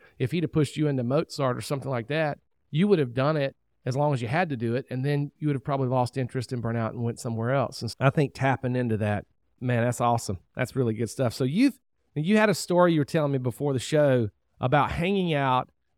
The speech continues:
and there was a Mexican restaurant, and some of the folks that were at that Mexican restaurant, Barry, your teacher, was there.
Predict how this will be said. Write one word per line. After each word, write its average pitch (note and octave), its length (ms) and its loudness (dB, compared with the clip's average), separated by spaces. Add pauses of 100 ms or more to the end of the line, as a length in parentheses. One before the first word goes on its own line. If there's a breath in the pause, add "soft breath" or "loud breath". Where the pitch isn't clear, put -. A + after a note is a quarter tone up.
and C3+ 140 2
there D#3+ 80 6
was D3+ 180 2
a C3+ 60 0
Mexican C3+ 680 -4
restaurant, B2 640 -2 (320)
and B2 280 -2
some D#3+ 220 0
of C#3+ 60 4
the B2 60 4
folks D#3 380 0
that C3 180 0
were B2 260 -2
at D3 220 -2
that C#3 160 -6
Mexican C3 300 -4
restaurant, G#2+ 320 -4
Barry, D#3 360 2
your C#3 180 -2
teacher, D3+ 360 -4
was D3 160 0
there. C3+ 400 0